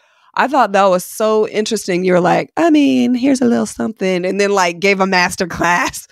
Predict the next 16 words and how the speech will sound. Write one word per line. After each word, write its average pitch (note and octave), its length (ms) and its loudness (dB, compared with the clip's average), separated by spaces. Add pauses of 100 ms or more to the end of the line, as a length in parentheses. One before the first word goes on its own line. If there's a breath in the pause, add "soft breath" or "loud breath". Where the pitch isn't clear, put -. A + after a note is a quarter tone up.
(160 loud breath)
<laughs> - 180 -10
on, C#4+ 240 2 (1080 loud breath)
which C4 500 0
was A#3+ 220 0 (120)
amazing. A3 540 0 (500 soft breath)
Okay, C#4+ 360 0
it F4+ 140 0
is, E4 520 -2 (920)
we B3+ 160 2
have F4 180 0
come C4+ 220 0
to A#3+ 120 -2
the G#3 120 -2
end. G#3 500 -4
And G#3 180 -2
listen, E3 400 -6